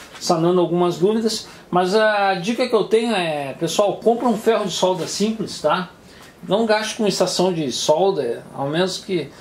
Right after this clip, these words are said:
no começo, pra você sentir qual é que é e não gastar muito. Você gasta aí trinta reais com um ferro de solda de quarenta watts e toca o barco, faz a mesma coisa que se tiver uma estação de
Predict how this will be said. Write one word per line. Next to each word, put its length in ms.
no 100
começo, 460
pra 80
você 300
sentir 380
qual 180
é 80
que 120
é 180
e 20
não 160
gastar 260
muito. 480
Você 140
gasta 260
aí 60
trinta 260
reais 400
com 160
um 100
ferro 280
de 80
solda 340
de 60
quarenta 360
watts 440
e 80
toca 460
o 40
barco, 440
faz 240
a 40
mesma 300
coisa 240
que 80
se 120
tiver 260
uma 160
estação 500
de 180